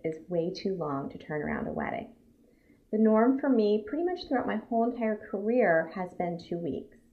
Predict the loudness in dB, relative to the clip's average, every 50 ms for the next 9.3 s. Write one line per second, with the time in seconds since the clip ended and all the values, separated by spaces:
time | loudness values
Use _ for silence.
0 | _ _ _ _ _ _ _ _ _ _ _ _ _ 2 4 4 4 4 2 0
1 | 0 2 2 2 4 4 2 2 2 2 0 -2 -4 -6 -6 -2 2 4 4 6
2 | 6 6 6 4 2 -2 -6 -12 -20 -20 -20 _ -6 -2 0 2 2 2 2 0
3 | -2 -2 -2 -4 -4 -6 -6 -4 -4 -4 -2 -2 -2 -4 -4 -4 -4 -4 -2 -2
4 | 0 0 -2 -2 -2 -4 -4 -4 -4 -4 -6 -6 -6 -6 -6 -6 -8 -8 -8 -8
5 | -8 -10 -6 -2 0 2 2 2 0 -2 -2 -2 -2 -2 -2 -2 0 -2 -2 0
6 | 0 -2 -4 -2 -4 -6 -6 -8 -10 -10 -8 -6 -4 -4 -4 -4 -4 -4 -2 -4
7 | -4 -4 -4 -6 -8 -6 -6 -6 -4 -4 -6 -8 -10 -10 -10 -10 -10 -8 -6 -6
8 | -6 -6 -6 -6 -8 -8 -4 -2 -2 0 0 0 0 0 -2 -2 -2 -2 -2 -2
9 | -2 -2 -2 -2 -4 -6